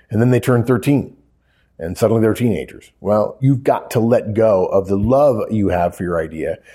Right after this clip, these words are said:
because your idea means nothing if you love it and it doesn't get implemented, because an idea that doesn't get implemented is not an idea at all. It's just a,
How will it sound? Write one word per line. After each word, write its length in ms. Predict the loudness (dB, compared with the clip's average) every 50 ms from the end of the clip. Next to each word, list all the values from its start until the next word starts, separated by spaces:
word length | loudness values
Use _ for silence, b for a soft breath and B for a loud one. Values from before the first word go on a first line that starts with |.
| B B B
because 260 | 0 0 0 2 2
your 160 | 2 4 4
idea 300 | 2 2 2 2 2 4
means 340 | 4 2 2 0 0 -2 -2
nothing 760 | 0 2 2 4 2 2 0 -2 -4 -6 -6 -6 -8 -12 -16 _ b b b b b b
if 160 | -4 -2 0
you 200 | 0 0 0 2
love 220 | 2 2 2 2 2
it 240 | 0 -2 -4 -8 b b b b
and 140 | -6 -4 -4
it 100 | -2 0
doesn't 280 | 0 2 2 2 0
get 120 | -2 0 0
implemented, 540 | -2 -2 -4 -8 -10 -10 -8 -10 -10 -10 -8
because 220 | -6 -4 -2 -2
an 100 | 0 0
idea 320 | 0 0 0 0 2 2
that 100 | 2 2
doesn't 260 | 2 0 0 0 0 -2
get 100 | -2 -2
implemented 440 | -2 -2 -4 -4 -4 -2 -2 -2
is 120 | -4 -4 -4
not 180 | -2 0 0
an 80 | 0 0
idea 300 | 0 -2 -2 -2 -4 -2
at 80 | -2 -2
all. 220 | -2 0 -2 -2
It's 100 | -4 -6
just 200 | -10 -10 -8 -8
a, 140 | -8 -8